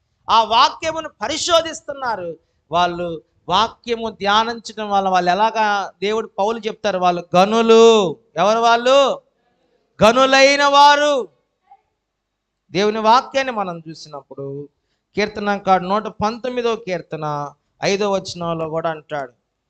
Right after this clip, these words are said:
"నీ వాక్యము నాకు వెలుగై ఉన్నది, నా పాదములకు దీపమై ఉన్నది." హల్లెలూయా. నూట ఐదు, ఆ, నూట ఐదో వచనం, నూట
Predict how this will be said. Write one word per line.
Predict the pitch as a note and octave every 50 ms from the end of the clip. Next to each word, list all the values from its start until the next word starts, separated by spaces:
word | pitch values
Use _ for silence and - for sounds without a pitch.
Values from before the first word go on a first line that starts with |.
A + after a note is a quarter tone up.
| _ -
"నీ | C#3+ D#3 E3
వాక్యము | D#3 D3+ F3 G3+ A3+ B3+ B3 B3+ - B3+ C4 C4 C4+ C#4 D4 D#4+ E4+ F4 E4+ D4+ A3+ D#3+ - _ _ _ _ _ _ _ _ _ _ _ _ _ _ _ _ _ _ _ _ -
నాకు | C#3+ D3+ D#3+ D#3 - -
వెలుగై | D#3+ D#3 F3 G#3 B3 C4 C4+ B3+ C#4+ D4 D#4 E4 D#4 C#4+ G#3 D3+ - _ _ _ _ _ _ _ _ _ _ _ - - _ _ _ _ - -
ఉన్నది, | F#3 A3+ B3+ C#4 D4 D4+ D4 D4+ D4+ D4 B3+ G3 C#3+ - _ _ - -
నా | F3+ F#3
పాదములకు | F#3 - G3+ G#3+ A#3 C4 C#4 D4 C#4 D4 D4 D4 D4 C#4+ C#4+ C#4+ C#4+ - D#4 E4 F4 E4+ D4+ A3 D#3 - _ _ _ _ _ _ _ _ _ _ _ _ _ _ _ _ _ _ _ D3+
దీపమై | E3+ F#3 G3 - F#3+ F#3 F#3 F3+ F3 E3+
ఉన్నది." | D#3+ D#3 D3+ C#3 C3+
హల్లెలూయా. | C3+ D3+ F3 G3 G#3 G#3 G#3 G#3+ G#3+ G#3+ A3 A3+ A3+ A3+ A3
నూట | G#3 G3+ G#3+ A3+ A3+ A3 A3+ G#3+ G3+ - - -
ఐదు, | F#3 G#3+ B3 C4 C4 B3 C4 C4 C4 C4 B3+ B3 - _ _ _ _ _ _ _ _ _ _ -
ఆ, | - E3 E3+ F3 E3+ D#3+
నూట | D#3 F3 G3+ G#3+ G3
ఐదో | G3+ G3+ G3 G3+ G3
వచనం, | F#3 F3 E3 - - D#3+
నూట | E3 F#3 F3+ -